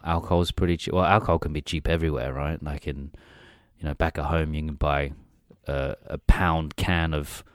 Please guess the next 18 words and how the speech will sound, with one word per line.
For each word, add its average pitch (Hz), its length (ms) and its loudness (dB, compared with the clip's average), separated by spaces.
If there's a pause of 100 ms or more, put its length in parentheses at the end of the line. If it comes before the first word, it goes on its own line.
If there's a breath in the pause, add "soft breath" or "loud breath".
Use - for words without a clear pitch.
(280 soft breath)
super - 400 -2
strong, 82 640 0 (440)
crappy 85 320 0
beer 82 440 2 (440 soft breath)
that'll 71 180 -2
get - 300 -2
you 78 80 -10
drunk 82 320 -2
that 71 180 -4 (140)
mainly 82 320 -2
homeless 82 340 2
people 82 260 2
drink. 90 420 2 (400 loud breath)
And 85 120 2
here 92 140 10
you 85 160 8
get 85 300 4
the, 80 360 6